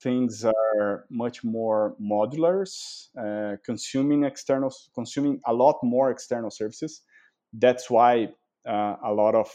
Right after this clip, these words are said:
very specialized organizations are, are, are showing up, uh, providing very specific and, and very good, uh, elements. Uh,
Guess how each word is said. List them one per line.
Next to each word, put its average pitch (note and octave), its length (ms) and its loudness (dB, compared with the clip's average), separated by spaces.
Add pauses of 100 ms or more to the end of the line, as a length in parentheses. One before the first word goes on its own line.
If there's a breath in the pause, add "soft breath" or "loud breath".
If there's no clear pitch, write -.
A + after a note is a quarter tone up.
(300)
very A#2+ 260 0
specialized B2 880 0
organizations A2+ 880 -4
are, G#2+ 300 -2
are, G#2 260 -4 (160)
are G2 220 -10
showing A#2 380 -8
up, C3 240 -2 (500 soft breath)
uh, G2 220 -2
providing A2+ 680 -2 (680)
very B2 340 2
specific - 680 -2
and, D#3+ 180 -2
and A#2 300 -4
very C3 220 2
good, C3+ 400 0 (220)
uh, G#2+ 340 -4 (100)
elements. D3 580 -6 (420)
Uh, G#2+ 260 -4